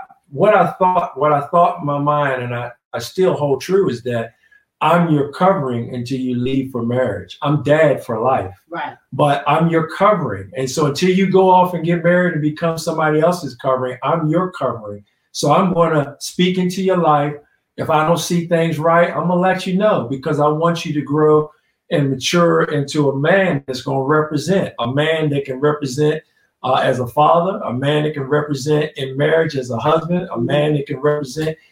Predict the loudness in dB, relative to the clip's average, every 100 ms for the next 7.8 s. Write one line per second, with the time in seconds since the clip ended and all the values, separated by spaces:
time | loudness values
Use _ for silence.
0 | _ 0 2 0 -2 2 4 2 0 0
1 | 0 0 0 0 2 2 2 0 -8 _
2 | -6 2 4 4 2 0 0 0 0 0
3 | -2 -2 -2 -2 -4 -6 -6 -8 _ _
4 | -2 0 0 0 0 2 2 2 0 0
5 | -2 -2 2 2 2 0 -4 0 0 -2
6 | -8 _ -2 0 2 2 2 0 2 2
7 | 4 2 2 -2 -6 -4 -4